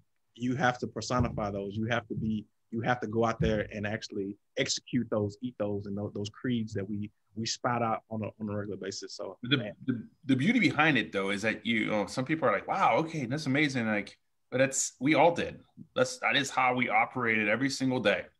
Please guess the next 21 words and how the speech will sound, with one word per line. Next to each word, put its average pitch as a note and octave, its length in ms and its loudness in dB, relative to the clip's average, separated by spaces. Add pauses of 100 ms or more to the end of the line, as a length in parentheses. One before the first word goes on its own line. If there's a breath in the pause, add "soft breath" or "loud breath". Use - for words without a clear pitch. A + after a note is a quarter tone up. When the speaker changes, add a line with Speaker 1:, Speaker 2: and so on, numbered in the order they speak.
(160)
Speaker 2:
You A2 100 -4
know G#2+ 80 2
what G#2+ 100 4
I G#2+ 40 2
mean? A2 240 4
It's, A2 240 -2
it's - 240 -2
instilled C3 480 2
in A#2 120 4
you, A#2 160 2
it's G#2+ 160 0
trained C3 360 2
in A2+ 180 2
you, A2 300 2
it's G#2 200 -4
embedded A#2+ 400 4
in A2 180 4
you, A2 160 4
whatever B2 260 6
you C3+ 100 8
wanna A2 200 2